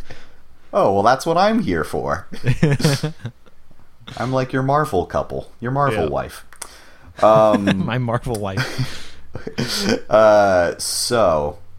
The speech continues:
Speaker 1: this movie starts with a montage of Scott Lang, Paul Rudd Ant-Man, reading his book. Um, this is also very, very small. Before we get to that, uh, the Marvel intro starts off the bat. There's no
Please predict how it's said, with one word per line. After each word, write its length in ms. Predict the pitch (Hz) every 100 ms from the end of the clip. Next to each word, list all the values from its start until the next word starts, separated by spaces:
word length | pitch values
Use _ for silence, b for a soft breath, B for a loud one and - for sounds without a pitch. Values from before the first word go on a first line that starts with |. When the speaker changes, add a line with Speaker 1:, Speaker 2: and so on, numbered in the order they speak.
| - - - - - _
Speaker 1:
this 220 | - 220 160
movie 580 | 147 123 113 107 98
starts 540 | - - 98 92 92 -
with 240 | 98 95
a 100 | 92
montage 680 | 90 98 98 98 85 85 -
of 600 | - 85 80 80 78 - -
Scott 380 | - - 127 -
Lang, 400 | 95 85 82 82
Paul 220 | - 104
Rudd 200 | 98 92
Ant-Man, 460 | 80 73 76 76 76 b b b -
reading 300 | 90 92 90
his 180 | 92 78
book. 360 | 80 76 - - - - - - - - -
Um, 580 | 90 85 80 76 71 67 -
this 120 | 143
is 60 | 170
also 280 | 135 131
very, 300 | 98 104 110
very 180 | 101 92
small. 220 | 87 85
Before 240 | 76 78 101
we 80 | 95
get 160 | 85
to 80 | -
that, 280 | 78 71 - b b -
uh, 260 | 92 90
the 100 | 85
Marvel 320 | 101 160 165
intro 300 | 123 131 120
starts 480 | 95 - 98 117 -
off 240 | - 110 -
the 80 |
bat. 300 | 95 87 117
There's 180 | 110 98
no 180 | 107 110